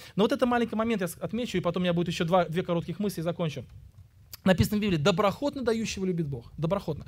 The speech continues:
Кто-то говорит: «Но у меня нет доброхотности». Ну вот нет доброхотности, и все. Ну, значит, я ничего не дам. Вот это то же самое, что вот я хочу жене цветы купить. Вот доброхотно же надо делать, да? Доброхотно.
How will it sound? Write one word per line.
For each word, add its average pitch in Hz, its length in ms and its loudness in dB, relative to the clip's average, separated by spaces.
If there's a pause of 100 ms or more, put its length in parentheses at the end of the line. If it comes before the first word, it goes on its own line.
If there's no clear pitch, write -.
(160)
Кто-то 247 180 -2
говорит: 233 200 2
«Но 240 80 4
у - 40 2
меня 320 160 2
нет 294 160 2
доброхотности». 202 720 2 (320)
Ну 285 100 0
вот 285 100 0
нет 320 180 2
доброхотности, 170 560 2
и 139 40 -2
все. 139 300 -6 (640)
Ну, 277 80 -2
значит, 277 280 4
я 208 40 6
ничего 190 200 0
не 190 100 0
дам. 127 240 -4 (800)
Вот 190 140 4
это 233 200 0
то 254 100 4
же 233 80 0
самое, 262 320 0
что 208 340 4 (380)
вот 190 220 0 (260)
я 226 160 4
хочу 240 240 2
жене 220 240 4
цветы 214 300 -4
купить. - 480 -10 (600)
Вот 208 240 0
доброхотно 269 720 6
же 208 200 4
надо 185 200 4
делать, 139 280 0
да? 175 120 0
Доброхотно. 233 680 0